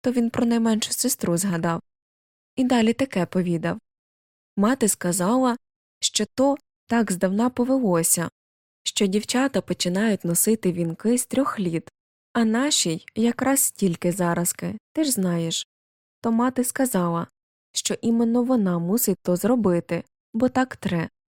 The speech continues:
щоб іменно мати зробила найпершого вінка для доньки. Ще навіть тре змочити того вінка в росі,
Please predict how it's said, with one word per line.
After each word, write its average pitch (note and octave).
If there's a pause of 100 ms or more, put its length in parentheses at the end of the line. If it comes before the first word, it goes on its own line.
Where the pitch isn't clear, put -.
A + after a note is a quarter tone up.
(120)
щоб -
іменно G3+
мати F#3+
зробила E3+
найпершого A#3
вінка G#3+
для G3
доньки. E3+ (680)
Ще -
навіть B3
тре A#3+
змочити G#3+
того G3
вінка F#3+
в F#3+
росі, G#3